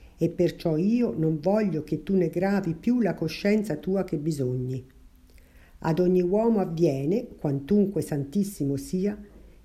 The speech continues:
il parergli, dopo lungo digiuno, buono il manicare e dopo la fatica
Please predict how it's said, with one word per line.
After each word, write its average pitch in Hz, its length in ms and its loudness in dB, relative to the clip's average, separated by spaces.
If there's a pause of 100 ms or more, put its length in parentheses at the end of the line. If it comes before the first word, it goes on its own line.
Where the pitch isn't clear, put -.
il 233 160 4
parergli, 170 840 0
dopo 214 320 2
lungo 202 300 2
digiuno, 165 680 -4
buono 190 400 4
il 151 100 2
manicare 143 800 -2 (360)
e 190 140 0
dopo 254 320 0
la 143 120 0
fatica 151 640 -6